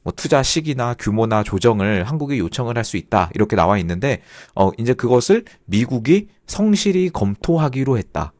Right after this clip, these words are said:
이렇게 나와 있어요. 해주겠다가 아니로, 아니고 성실히 검토하겠다라고 나와 있고요. 어, 다음으로, 어, 네, 여러분 지금 팩트시트 내용을 간단하게 요약드리는 겁니다. 한국은 국방비를 지디피 대비 삼점오 퍼센트까지 올리고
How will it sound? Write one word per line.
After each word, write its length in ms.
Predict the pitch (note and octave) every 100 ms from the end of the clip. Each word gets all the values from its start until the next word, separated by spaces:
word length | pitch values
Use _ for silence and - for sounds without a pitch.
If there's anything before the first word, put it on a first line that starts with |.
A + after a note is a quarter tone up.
| _ _ _
이렇게 240 | A#2+ C3 A#2+
나와 180 | D#2
있어요. 300 | D2+ - D2+ - - -
해주겠다가 640 | G3+ F#3 F#3+ C#3 C3 A#2+
아니로, 460 | F#2 E2+ C3+ G#2 - _
아니고 500 | F#2+ G#2+ A#2+ C3 D#2+ - _ -
성실히 680 | - G#3 G3 E3 F3+ G#3+ - _
검토하겠다라고 1120 | A#2 A2 - C3 A#2+ - G2+ F2 - F2+ G#2+
나와 220 | G2+ F#2
있고요. 460 | F2+ - G2+ G2+ G3+ - - -
어, 140 | F#2
다음으로, 540 | F2+ G#2 G#2+ G2+ F3+ G#3 _ _ _
어, 140 | F#2+ E2
네, 160 | F2
여러분 220 | G2 A#2 A2+
지금 220 | C#3 D3
팩트시트 460 | G3+ - A3 - E3+
내용을 280 | G#2 G2+ G#2+
간단하게 540 | - G2 D#3 D3 C3+
요약드리는 540 | F#2 A2+ - G2 F#2+ E2
겁니다. 420 | D#2+ D#2+ B2 G#3 - _ - -
한국은 500 | G3+ G3+ F#3+ F3 E3+
국방비를 760 | - - - C3+ B2+ B2 B2
지디피 720 | A#2 - A2 A2 A2 G#2 G2+ G#2+
대비 220 | - F2+ G2
삼점오 500 | F#3 F#3 F#3+ C#3+ -
퍼센트까지 580 | A2+ G2+ F#2 F2+ F2
올리고 540 | F2+ D#2+ F2 E2 G#2+